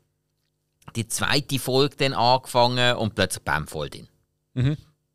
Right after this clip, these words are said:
Speaker 1: Nicht mehr können abschalten, müssen dranbleiben.
Speaker 2: Ja.
Speaker 1: Und wahnsinnig gut. Wirklich wahnsinnig gut. Das, was ich dort schon gesagt habe, der,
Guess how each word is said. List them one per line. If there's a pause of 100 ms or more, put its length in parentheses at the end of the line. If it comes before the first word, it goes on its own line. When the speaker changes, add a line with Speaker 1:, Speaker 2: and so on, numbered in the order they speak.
(380)
Speaker 1:
Nicht
mehr
können
abschalten,
müssen
dranbleiben.
Speaker 2:
Ja. (1160)
Speaker 1:
Und
wahnsinnig
gut. (180)
Wirklich
wahnsinnig
gut.
Das,
was
ich
dort
schon
gesagt
habe, (1120)
der,